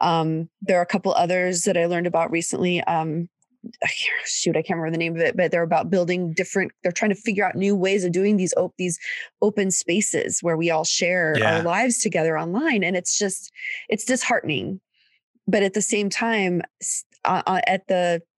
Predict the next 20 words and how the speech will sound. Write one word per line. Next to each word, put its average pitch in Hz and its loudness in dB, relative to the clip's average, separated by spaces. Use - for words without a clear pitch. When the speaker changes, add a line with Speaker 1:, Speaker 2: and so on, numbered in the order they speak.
Speaker 1:
the 202 2
Center 202 0
for 202 -2
Humane 185 2
Technology, 185 0
what 170 0
I 170 0
found 185 -2
is 175 0
that 165 0
there 233 4
are 175 2
so 269 2
many 277 4
people 214 0
out 175 2
there 170 0
who 185 2
are 175 2
s-, - -4